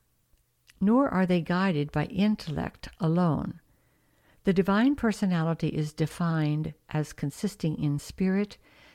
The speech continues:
and manifesting to the universes as love. Therefore, in all personal relations with the creature personalities of the universes, the first source and center is always and consistently a loving parent.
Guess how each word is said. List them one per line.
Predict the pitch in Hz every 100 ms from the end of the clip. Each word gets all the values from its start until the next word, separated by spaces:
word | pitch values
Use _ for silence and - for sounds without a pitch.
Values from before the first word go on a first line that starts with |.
| -
and | 160 156
manifesting | 170 196 - 170 - 170 165
to | - 180 160
the | 160
universes | 156 185 170 147 143 151 147 -
as | 151 151 160
love. | 156 139 123 - - _ _ _ _ _ _ _ -
Therefore, | 226 220 - 175
in | - 170 -
all | 180 220
personal | 226 214 208 - 185 160
relations | 165 160 170 - 147 147 -
with | 165 -
the | 160
creature | - 202 196 - 170 156
personalities | - 160 160 147 156 160 - 135 131 127
of | 139
the | 147
universes, | 151 156 143 131 - - - - - - - - -
the | -
first | - 190 190 -
source | - 175 175 -
and | 156
center | - 165 170
is | 156 147 -
always | 165 190 165 147 147
and | 143
consistently | - 147 - 196 - - - 113 190 -
a | 151
loving | 147 165 147 135 135 -
parent. | 151 131 - -